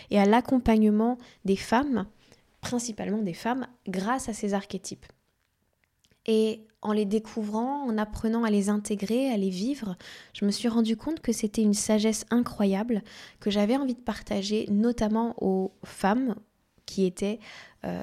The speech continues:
comme moi dans, dans une exploration vis-à-vis de leur business, qui sentaient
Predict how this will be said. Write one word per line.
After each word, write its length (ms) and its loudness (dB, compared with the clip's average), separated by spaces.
comme 180 -2
moi 460 -6
dans, 500 -8
dans 140 -6
une 180 -2
exploration 800 -4
vis-à-vis 340 0
de 60 -4
leur 120 0
business, 440 -4
qui 100 -8
sentaient 680 -2